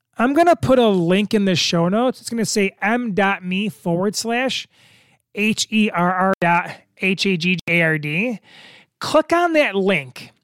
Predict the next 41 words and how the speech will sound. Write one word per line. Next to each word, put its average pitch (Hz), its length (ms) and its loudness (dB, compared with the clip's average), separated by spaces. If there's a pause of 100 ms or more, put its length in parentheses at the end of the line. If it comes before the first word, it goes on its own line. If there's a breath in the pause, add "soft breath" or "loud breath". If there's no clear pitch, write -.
(140)
And 208 240 4
what 262 100 6
it's - 120 0
going 294 220 4
to 233 140 0
do 196 240 4
is 147 360 0 (560 soft breath)
it'll 220 240 4
open 254 300 0
up 254 120 0
Facebook - 560 -4
Messenger 240 680 -2 (400 soft breath)
right 208 500 0
to 220 240 0
my 202 220 0
profile, 254 720 0 (360 soft breath)
and 220 200 0
then 233 100 0
you 254 100 0
can 247 200 -2
send 226 280 -2
me 220 140 0
a 190 60 0
direct 175 320 0
message. 151 560 -4 (320 soft breath)
And 208 120 -6
just 247 260 -2
say 269 200 0
the 269 140 0
word 202 420 -2
Jen, 185 540 -2 (720)
and 202 680 -2
what 208 180 -2
I'll 196 120 2
do 233 200 0
is 208 100 2
I'll 185 120 0
send 220 240 -4
you 220 80 -2
the 185 160 -2
link 185 440 -6